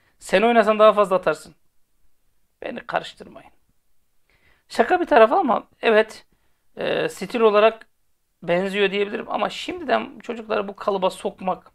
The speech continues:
hani doğru değil ya. Evet, şey, teknik bir kapasitesi var, teknik bir yeteneği var. Kabul ediyorum. Top sürme, pasör özellikleri,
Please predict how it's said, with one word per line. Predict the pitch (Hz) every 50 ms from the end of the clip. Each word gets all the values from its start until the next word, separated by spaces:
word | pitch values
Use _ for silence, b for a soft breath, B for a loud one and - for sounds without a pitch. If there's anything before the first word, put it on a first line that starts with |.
| _ _ _ _ _ _ _ _ _ _ _ -
hani | - 151 156 151 143 - - - _ _ _ _ _ _ _ _ _ _ _ _ _ _ _ _ _ _ _ _ _ _ _ _ _ _ _ _ _ _ _ _ _ _ -
doğru | - 269 254 254 247 240
değil | 226 233 - -
ya. | - - -
Evet, | - 254 254 269 269 - - - - 233 -
şey, | - - 254 254 247 262 247 233 233
teknik | - - 247 254 - 262 254 - -
bir | -
kapasitesi | - - 220 - 233 - - 240 - - 233
var, | 208 208
teknik | - 190 190 - 220 190 -
bir | 202
yeteneği | 196 190 - 208 180 185 175 170
var. | 180 185 185 -
Kabul | - 175 170 180
ediyorum. | 185 180 185 196 190 190 190 196 _ _ _ _ _ _ _ _ _ _ _ _
Top | - 208 180 165
sürme, | - - 190 180 190 185 180 170 175
pasör | - 180 175 - 214 175
özellikleri, | 175 170 175 180 175 175 - - 185 175 175 175 180 180